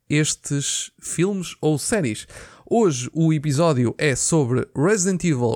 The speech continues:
Raccoon City, ou Resident Evil Welcome to Raccoon City lá fora,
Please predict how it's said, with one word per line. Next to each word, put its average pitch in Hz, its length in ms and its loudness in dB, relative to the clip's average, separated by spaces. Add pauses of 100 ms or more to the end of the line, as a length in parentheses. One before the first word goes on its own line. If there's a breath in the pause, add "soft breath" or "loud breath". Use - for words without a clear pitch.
Raccoon 151 400 0
City, 240 600 0
ou 135 360 2
Resident 135 460 0
Evil 127 320 -2
Welcome 139 540 0
to 131 240 2
Raccoon 131 300 0
City 123 340 -4
lá 104 160 -2
fora, 226 400 0